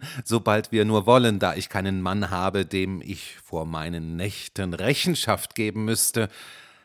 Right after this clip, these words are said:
Allein das Wie weiß ich nur nicht auszumitteln.“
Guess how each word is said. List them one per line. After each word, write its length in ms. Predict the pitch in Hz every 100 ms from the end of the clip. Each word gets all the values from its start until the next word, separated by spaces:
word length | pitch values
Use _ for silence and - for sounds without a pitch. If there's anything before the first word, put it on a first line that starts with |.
| _ -
Allein 360 | 180 190 214
das 440 | 214 208 - 131 165
Wie 520 | 220 247 185 104 82
weiß 380 | 92 90 - -
ich 280 | 110 - 117
nur 240 | 117 110
nicht 640 | 107 107 101 - - -
auszumitteln.“ 1200 | 113 117 113 - - - - 104 110 104 107 95